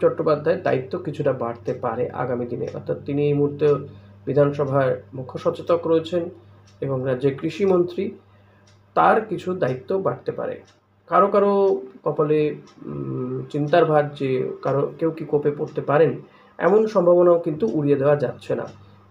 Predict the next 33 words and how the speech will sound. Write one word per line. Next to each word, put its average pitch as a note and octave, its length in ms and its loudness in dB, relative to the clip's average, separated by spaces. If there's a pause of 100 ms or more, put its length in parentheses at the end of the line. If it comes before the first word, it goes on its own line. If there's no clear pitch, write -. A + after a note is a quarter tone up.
(380)
কিছুদিন F#3+ 300 2
আগেই E3 320 6
আমরা D3 220 4
দেখেছি D3 360 0
হাওড়ার C#3+ 400 4
চার D3 180 4
বিধায়ককে E3 560 2
নিয়ে F3 160 6
মমতা D3 260 4
বন্দ্যোপাধ্যায় C#3+ 520 2
অসন্তোষ C3+ 440 -4
প্রকাশ B2 300 -4
করেছেন। B2+ 400 -6 (520)
এক্ষেত্রে D#3 420 2
কিন্তু D3 540 -2 (100)
তাদের C3 260 -2
কাজ C3 220 -4
কারবারে D#3+ 360 2
মমতা C3 280 0
বন্দ্যোপাধ্যায় C3 480 -2
খুশি C3 320 -8
নয়। C3+ 380 4 (600)
কিন্তু G3+ 500 4
হতে G#3+ 240 2
পারে A3+ 300 4
যে A#3 80 4
তাদেরকে E3+ 420 2
হয়তো D#3+ 160 0
হাতে C#3+ 260 0
রাখতে C#3 300 -2
গেলে, B2 260 -2
যেহেতু C3 420 -4 (500)
বিধানসভা C3 800 0